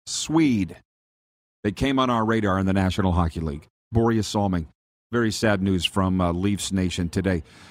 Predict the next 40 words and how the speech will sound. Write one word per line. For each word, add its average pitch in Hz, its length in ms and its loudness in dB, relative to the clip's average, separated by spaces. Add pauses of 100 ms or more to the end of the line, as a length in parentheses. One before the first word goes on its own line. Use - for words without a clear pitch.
(180)
The 135 60 0
Toronto 139 640 4
Blue 131 320 2
Jays 135 540 2
look 123 240 0
to 120 160 4
avoid 131 560 2
a 110 160 2
sweep 143 480 -2
in 120 120 2
Baltimore 135 520 2
tonight. 120 340 0
The 117 80 0
Orioles 117 380 2
edged 120 260 0
the 117 60 0
Jays 117 340 0
six - 340 -2
five 123 440 2
Tuesday. 135 560 0
It 110 80 2
was 110 160 0
Toronto's 120 500 0
fifth 135 300 -4
loss 123 360 2
in 110 220 0
eight 123 220 0
road 117 260 2
games. 107 320 0 (260)
Righty 127 280 2
Jose 131 280 0
Barrios 113 640 0 (120)
pitches 120 280 0
for 113 120 -4
the 107 100 2
Jays 117 560 2
tonight, 143 380 0
while 113 260 2
Dean 131 340 -2
Kramer 139 520 0